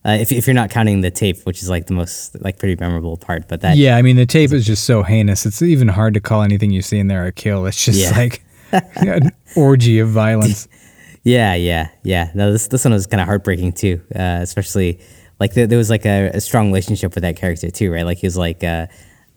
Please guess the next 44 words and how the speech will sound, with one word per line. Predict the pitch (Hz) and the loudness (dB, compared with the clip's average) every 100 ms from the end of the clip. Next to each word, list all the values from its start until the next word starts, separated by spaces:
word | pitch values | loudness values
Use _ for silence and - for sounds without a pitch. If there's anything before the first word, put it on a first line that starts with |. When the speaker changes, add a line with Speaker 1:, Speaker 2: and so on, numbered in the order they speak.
| - | -10
Speaker 1:
um, | 90 87 85 82 | -4 -2 -2 -4
like, | 87 104 | -2 -4
the, | - 98 | -2 -2
the, | 107 | -2
there | 104 107 | 0 0
were | |
two | - 104 | 0 0
people | 101 98 95 | -2 0 0
who, | 98 | 0
like, | 92 90 | -2 0
really | 92 | 0
looked | 90 92 | 0 -2
after | 95 90 101 | -2 -2 -2
him | |
or | 92 | -2
something, | - 92 95 | -2 -4 -2
or | 85 82 | -2 -6
he | 82 | -6
had | 90 | -6
a | |
close | 87 - 143 | -2 0 2
Speaker 2:
Yeah, | 139 131 | 4 4
Speaker 1:
bond. | 131 | 4
Speaker 2:
there | |
was, | 156 | 4
like, | 151 131 | 2 2
a | |
mother-son | 120 123 117 107 - 120 107 110 | 4 4 4 2 2 2 2 2
relationship | 104 101 98 - 98 104 98 | 0 0 -2 -2 -4 -4 -4
with | 98 | -6
him | 98 101 | -2 -2
and | 95 95 | 0 0
one | 98 95 | -2 -2
of | |
the | 98 | -2
other | 95 95 | -2 -2
women | 95 98 | -2 -2
on | 101 | -4
the | 104 | -6
ship. | - 107 - _ - | -6 -8 -10 _ -6
Speaker 1:
Oh, | 98 90 | -4 -2
yeah, | 85 82 80 | -4 -4 -6
yeah. | 78 78 78 _ | -8 -10 -14 _
Tragic. | - 90 87 85 | -10 -8 -6 -8